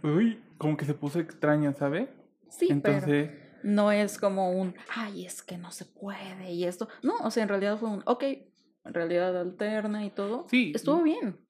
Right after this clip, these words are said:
Speaker 1: Sí, sí, sí, totalmente. O sea, no, no entra en el mismo contexto, que justo a lo mejor es lo que me conflictúa con Superman and Lois, que no es el mismo Superman.
Speaker 2: Ujú.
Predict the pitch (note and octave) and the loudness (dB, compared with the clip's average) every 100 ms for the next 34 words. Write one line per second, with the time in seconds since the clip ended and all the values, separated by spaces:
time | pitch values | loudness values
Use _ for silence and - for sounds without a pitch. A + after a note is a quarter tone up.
0 | - F3 G#3+ E3+ D3 C#3+ E3 - C#3+ C#3+ | -4 2 4 2 0 0 -2 0 2 2
1 | E3 D3+ C3 C3 C3+ C#3+ C#3 C#3+ C#3+ D3 | 2 0 2 2 4 6 6 6 6 2
2 | - _ _ _ - D#3 D#3+ D#3+ F3 F#3 | -2 _ _ _ 2 4 6 6 4 4
3 | F#3 C#3+ C#3 C#3 C#3+ D3 D3 C#3+ C3 C3 | 4 4 4 0 0 2 2 2 -2 -2
4 | C3 C#3 - A#2+ D#3 D3 F#3+ F#3 G#3 F#3+ | -2 -4 -4 -4 -2 0 0 4 4 6
5 | D3 C3+ D3+ D#3+ E3+ D3 C3 - C3+ C3+ | 2 2 2 2 0 2 0 0 -4 0
6 | C3 - G#3+ D3 C#3+ C3+ C#3 C#3 B2+ B2+ | -2 2 0 2 -2 -2 0 2 0 0
7 | C3+ C3+ D3+ - _ C#3+ C#3+ D3 D3+ D#3 | 0 0 -2 -12 _ 2 4 6 6 4
8 | D#3+ E3+ D#3+ D3 D3+ C#3 D3 D3 D#3 D3+ | 2 0 2 2 0 0 0 2 2 0
9 | - _ _ A3 A3+ B3+ | -8 _ _ -4 2 2